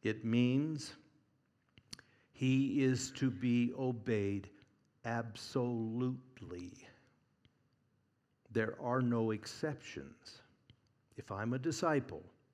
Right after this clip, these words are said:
he is to be obeyed without reservation. Second, loyalty to him. And I want you to hear this.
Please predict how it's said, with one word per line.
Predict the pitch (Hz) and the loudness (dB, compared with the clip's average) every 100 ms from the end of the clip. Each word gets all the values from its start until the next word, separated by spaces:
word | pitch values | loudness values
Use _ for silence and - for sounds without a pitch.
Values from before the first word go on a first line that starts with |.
| _ _ _ _ _ - | _ _ _ _ _ -6
he | 127 123 135 - - | 0 4 4 2 0
is | 113 110 - | 0 0 -8
to | - 123 120 104 | -4 2 2 0
be | 107 104 101 101 - - _ - _ 117 | -2 0 0 -2 -6 -20 _ -20 _ -2
obeyed | 117 101 110 95 87 90 - - _ _ _ _ _ - | 0 2 2 2 0 -6 -14 -20 _ _ _ _ _ -4
without | 101 113 120 120 | 2 2 2 2
reservation. | 117 107 104 104 90 - 92 98 _ _ _ _ _ _ _ _ _ _ _ _ _ _ _ _ _ _ _ _ _ _ _ _ _ | 2 2 2 0 0 -6 -14 -16 _ _ _ _ _ _ _ _ _ _ _ _ _ _ _ _ _ _ _ _ _ _ _ _ _
Second, | - - 120 123 190 - 147 | -4 2 2 2 -4 -6 -2
loyalty | 120 156 170 110 - 95 92 - - - - _ _ _ _ _ _ - | 2 4 4 2 -2 -8 -8 -12 -20 -20 -20 _ _ _ _ _ _ -12
to | 104 | -8
him. | - 113 127 147 - _ _ _ _ _ _ _ _ _ _ _ _ _ _ _ _ | 0 0 0 -2 -10 _ _ _ _ _ _ _ _ _ _ _ _ _ _ _ _
And | 98 | -6
I | |
want | 104 110 131 | -4 -4 -4
you | |
to | 123 | 0
hear | 147 160 | 0 0
this. | - - - | -2 -6 -14